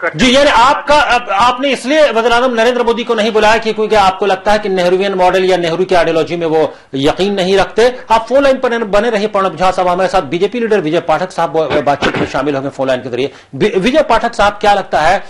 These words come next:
Speaker 2: इतनी बड़ी, इतने बड़े function में, international conference हो रही है जवाहरलाल नेहरू के, पंडित नेहरू के एक सौ पच्चीसवें सालगिरह पर, क्या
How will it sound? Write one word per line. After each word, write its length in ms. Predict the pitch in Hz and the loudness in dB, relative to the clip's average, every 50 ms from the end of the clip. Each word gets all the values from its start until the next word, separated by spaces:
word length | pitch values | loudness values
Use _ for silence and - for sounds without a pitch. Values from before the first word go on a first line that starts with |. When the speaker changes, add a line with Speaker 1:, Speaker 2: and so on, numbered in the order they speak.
| - - - | -14 -8 -6
Speaker 2:
इतनी 360 | 185 196 - 277 277 302 302 | -6 -4 -2 0 2 2 2
बड़ी, 340 | 233 170 185 190 190 214 214 | 2 2 0 0 2 2 0
इतने 320 | 214 175 151 - 214 240 | 0 -2 -4 -4 -2 0
बड़े 180 | 220 202 202 202 | 0 0 0 -2
function 400 | - - 175 170 160 - 185 180 | -4 -4 -6 -8 -6 -6 -6 -4
में, 120 | 180 175 | -4 -4
international 480 | 165 151 156 165 170 165 156 - 196 185 | -4 -4 -4 -2 -2 -2 -2 -4 -4 -6
conference 540 | - - 143 151 160 151 - 202 196 185 - 175 | -4 -4 -4 -4 -4 -4 -6 -8 -10 -6 -6 -4
हो 60 | 175 | -2
रही 180 | 165 160 156 | -2 0 0
है 200 | 160 160 160 156 - - - - - | 2 2 0 0 -2 -8 -20 -6 -2
जवाहरलाल 340 | 120 143 147 147 151 143 139 | 0 2 2 2 2 2 2
नेहरू 240 | 139 143 165 185 | 2 2 2 2
के, 240 | 175 - 165 156 160 | 2 2 2 4 4
पंडित 560 | 147 - - - - 156 139 139 143 143 - | 2 0 -6 -8 -4 -2 0 0 0 -2 -2
नेहरू 280 | 135 143 139 143 165 165 | -2 -4 -2 0 -2 -2
के 380 | - - 156 151 147 143 147 147 | 0 0 0 0 0 -2 -4 -4
एक 80 | 139 | -4
सौ 100 | - 135 | -6 -6
पच्चीसवें 480 | 127 135 131 139 151 139 - 160 160 147 | -6 -6 -6 -6 -8 -6 -4 -4 -4 -4
सालगिरह 460 | - - 135 131 127 120 139 147 139 | -2 -2 -2 0 0 0 0 0 0
पर, 280 | - 123 113 104 - - - - _ _ _ _ _ - | 0 0 -2 -2 -4 -8 -14 -20 _ _ _ _ _ -2
क्या 320 | 175 170 185 196 208 202 | -2 0 0 -2 -4 -8